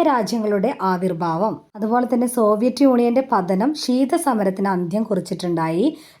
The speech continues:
ലോകത്ത് ഏകധ്രുവ സംവിധാനം നിലവിൽ വന്നിട്ടുണ്ടായി. സമാധാന ലക്ഷ്യങ്ങൾ മുൻനിർത്തി സൈനിക സഖ്യങ്ങൾ പിരിച്ചുവിട്ടു. അമേരിക്ക ഏക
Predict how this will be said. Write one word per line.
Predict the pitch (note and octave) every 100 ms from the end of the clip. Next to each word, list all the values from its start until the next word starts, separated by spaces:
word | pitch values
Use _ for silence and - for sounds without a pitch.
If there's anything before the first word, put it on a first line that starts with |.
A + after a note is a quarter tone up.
| G#3
ലോകത്ത് | G#3 G#3 A3 B3 B3 - A3 A3+
ഏകധ്രുവ | C4 C4 C4 C#4+ C4 C#4
സംവിധാനം | G#3 F#3 F3 F#3 F#3 F#3
നിലവിൽ | F3 E3+ G3+ F3+
വന്നിട്ടുണ്ടായി. | E3+ E3+ F#3 E3+ D#3+ E3 C4 - - _ -
സമാധാന | B3 A#3+ C4+ D4 D#4 D4
ലക്ഷ്യങ്ങൾ | A3 - B3 B3+ A3
മുൻനിർത്തി | G3 G3 F#3+ D#3+ G#3+ C#4+
സൈനിക | A3 G#3+ A#3 C#4+ D4+
സഖ്യങ്ങൾ | A#3 A3+ G3+ F#3+ C#4 - - _
പിരിച്ചുവിട്ടു. | G3+ F#3 F#3 G3+ F3 G3+ D#4 E4+ _ _ _ _ -
അമേരിക്ക | G3+ A3+ B3 B3+ C4+ G#3+ A#3
ഏക | B3+